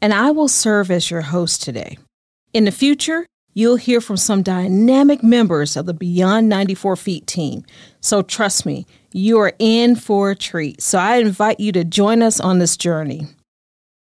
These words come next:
So maybe you've seen us on social media, or you've witnessed us in various communities building strong bonds and partnerships. And chances are you've seen that Beyond Ninety-four Feet ball with us.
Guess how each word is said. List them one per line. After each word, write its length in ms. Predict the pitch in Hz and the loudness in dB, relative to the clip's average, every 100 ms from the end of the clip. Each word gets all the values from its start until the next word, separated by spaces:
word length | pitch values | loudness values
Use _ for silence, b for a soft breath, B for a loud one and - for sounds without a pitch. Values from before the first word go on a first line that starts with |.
| _ _ _ _ - | _ _ _ _ -6
So 200 | - 262 | 0 4
maybe 300 | 285 427 381 | 4 6 6
you've 180 | 302 226 | 4 4
seen 280 | - 240 | 2 4
us 160 | 233 220 | 4 2
on 140 | 165 | 0
social 360 | 151 170 175 147 | 0 0 0 2
media, 680 | 175 226 247 247 240 240 226 - | 4 4 4 6 6 4 2 2
or 100 | 180 | 2
you've 240 | 180 190 160 | 4 2 2
witnessed 440 | 196 202 196 - | 0 2 0 2
us 240 | 190 175 | 2 2
in 140 | 156 156 | 0 0
various 480 | 165 196 208 202 - | 2 2 4 2 0
communities 720 | 190 180 175 175 180 175 - B B _ | 2 4 4 2 2 0 -4 B B _
building 480 | 208 202 180 175 170 - | 2 2 2 0 -2 -6
strong 600 | - - 262 254 240 247 | -6 -2 2 4 4 2
bonds 520 | - 208 214 220 190 | 2 2 4 2 2
and 120 | 175 | -2
partnerships. 800 | 147 180 160 151 - 135 - - _ _ _ | -2 -4 -2 -4 -4 -6 -6 -8 _ _ _
And 120 | 196 185 | -2 0
chances 440 | 240 240 226 - | 2 2 0 2
are 280 | 226 233 254 _ _ - | 2 2 -2 _ _ 0
you've 300 | 170 208 247 | 4 4 2
seen 380 | - 302 262 208 | 2 2 4 4
that 200 | 180 165 | 2 0
Beyond 460 | 170 175 180 196 | 0 2 2 2
Ninety-four 480 | 180 185 208 - 208 | 2 2 0 0 -2
Feet 220 | 190 202 | 0 -2
ball 320 | 170 170 165 170 | 0 0 0 0
with 200 | 170 - | -2 -4
us. 300 | 107 - | -6 -6